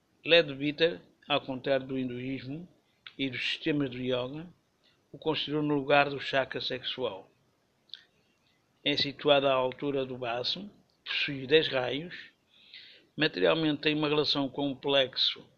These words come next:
situado à altura do baço, mesentério,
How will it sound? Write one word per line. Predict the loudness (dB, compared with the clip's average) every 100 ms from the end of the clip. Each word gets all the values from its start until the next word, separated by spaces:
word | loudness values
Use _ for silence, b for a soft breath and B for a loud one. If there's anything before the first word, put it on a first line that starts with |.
| _ _ B B B B _ _ _ -6
situado | -6 -6 2 4 6 2 -6 -12
à | -4
altura | 0 -2 -2 -8 -8
do | -10
baço, | -10 -10 -6 -4 -4 _ -20 -20 _ _ _ _ _ _ _ -12
mesentério, | -6 -4 -2 -4 -4 -4 -4 -2 -6 -8